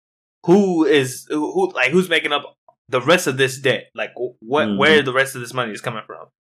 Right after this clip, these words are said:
Speaker 2: And
Speaker 1: Now
Speaker 2: then we still have other factors to play in, like,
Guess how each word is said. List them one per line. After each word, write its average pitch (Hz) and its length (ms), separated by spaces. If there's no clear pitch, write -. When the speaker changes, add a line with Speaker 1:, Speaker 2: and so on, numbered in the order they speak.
Speaker 2:
And 120 120
Speaker 1:
Now 143 120
Speaker 2:
then 135 60
we 143 80
still 131 300
have 110 240
other 113 240
factors 104 400
to 101 80
play 101 260
in, 98 140
like, 92 440